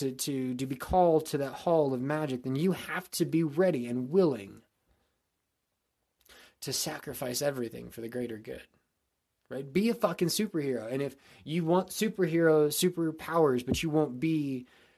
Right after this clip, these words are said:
you know, "With great power comes great responsibility." If you won't adhere to this and understand this, then fully expect those cosmic laws that you have invoked in your working and in your space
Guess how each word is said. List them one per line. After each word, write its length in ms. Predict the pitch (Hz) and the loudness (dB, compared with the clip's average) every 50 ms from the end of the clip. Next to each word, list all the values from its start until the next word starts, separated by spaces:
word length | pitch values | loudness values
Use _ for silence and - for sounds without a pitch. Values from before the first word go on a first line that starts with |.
| _ _ _ _ _ _ _ | _ _ _ _ _ _ _
you 80 | 123 | -2
know, 100 | 117 113 | -2 0
"With 220 | 113 113 117 120 120 | 0 -2 -2 -4 0
great 220 | - 147 151 147 | 2 0 4 4
power 240 | 151 147 143 143 131 | 4 4 4 2 0
comes 160 | - 131 127 | -2 -6 -4
great 160 | - 139 127 | -4 -2 -2
responsibility." 680 | 131 127 - - 139 139 123 139 123 147 156 151 131 123 | -2 -4 -4 -2 -4 -4 -4 -2 2 6 6 6 6 4
If 80 | 120 | 0
you 120 | 123 156 175 | 0 2 4
won't 200 | 175 156 143 131 | 4 4 4 2
adhere 360 | 120 117 - - 196 190 180 | -2 -4 0 2 4 6 6
to 60 | 151 131 | 6 4
this 180 | 135 123 - | 2 0 0
and 80 | 151 131 | 0 0
understand 640 | 127 120 113 - - - - 180 185 185 175 139 123 | 0 -2 -2 -2 -4 -4 -2 -2 0 0 0 0 -2
this, 160 | 120 120 - | -4 -4 -4
then 140 | 139 131 123 | -4 -4 -4
fully 360 | - - 185 180 175 160 143 | 0 2 4 4 4 4 0
expect 440 | 131 - - - - 175 160 - - | 0 -6 -6 -6 -6 -8 -8 -6 -4
those 160 | 139 131 - | -6 -6 -6
cosmic 500 | - - 165 165 165 156 139 139 127 123 | -4 0 2 2 2 2 0 -4 -4 0
laws 320 | 139 147 151 151 147 131 | 2 4 4 4 4 2
that 100 | 131 131 | -2 -4
you 120 | 135 143 139 | -4 -4 -4
have 100 | 127 117 | -2 -2
invoked 560 | 120 117 113 113 135 156 156 135 123 - - | -4 -6 -4 -2 0 0 2 0 -2 -8 -10
in 100 | 117 120 | -8 -6
your 180 | 120 120 117 | -4 -4 -4
working 440 | 113 110 127 147 151 151 - 127 120 | -4 -4 -4 -6 -6 -6 -6 -6 -4
and 80 | 117 117 | -4 -4
in 100 | 113 110 | -6 -6
your 140 | 107 104 - | -6 -8 -10
space 380 | - - 156 139 127 123 - | -10 -8 -8 -8 -8 -8 -10